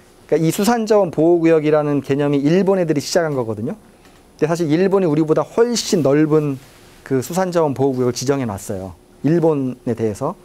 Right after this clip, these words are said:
근데 관리는 안 하죠. 수산자원 보호구역이 뭐냐면은 가서 물고기 잡는 곳, 이런 것, 이런 데거든요.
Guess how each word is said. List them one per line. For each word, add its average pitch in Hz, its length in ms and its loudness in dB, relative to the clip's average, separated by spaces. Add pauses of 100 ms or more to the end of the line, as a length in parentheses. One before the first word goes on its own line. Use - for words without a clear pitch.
(560)
근데 151 260 0
관리는 160 380 -2
안 127 120 -2
하죠. 120 120 -6
수산자원 180 440 -2
보호구역이 151 460 2
뭐냐면은 139 420 -2
가서 139 180 -2
물고기 135 400 -4
잡는 127 260 -4
곳, 110 160 -8
이런 135 240 0
것, 120 200 -6
이런 131 200 -2
데거든요. 98 440 -8